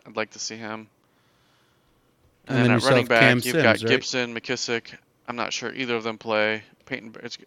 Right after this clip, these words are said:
Speaker 1: it'll be a Peyton Barber, Jonathan Williams show. But it'll be interesting to see kinda what the game plan is for preseason, right? Because now there's only three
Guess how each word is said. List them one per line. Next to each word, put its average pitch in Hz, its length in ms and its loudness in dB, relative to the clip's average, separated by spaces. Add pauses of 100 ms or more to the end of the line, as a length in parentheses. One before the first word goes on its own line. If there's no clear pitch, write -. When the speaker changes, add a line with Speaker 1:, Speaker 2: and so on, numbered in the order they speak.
Speaker 1:
it'll 123 360 -8
be 113 200 -6
a 107 60 -6
Peyton 120 260 -10
Barber, 107 360 -2
Jonathan 107 500 -6
Williams 110 720 -12
show. 117 320 -6 (1500)
But 143 160 2
it'll 185 180 2
be 190 120 -2
interesting 180 380 -6
to 135 80 -10
see 139 240 -4
kinda 131 380 -2 (500)
what 135 140 -8
the 123 80 -8
game 123 220 -4
plan 117 200 -6
is 110 240 -4
for 110 260 -6
preseason, 117 520 -8
right? 107 320 -6
Because 110 280 -8
now 110 140 -2
there's 113 160 -4
only 117 200 -6
three 117 400 -8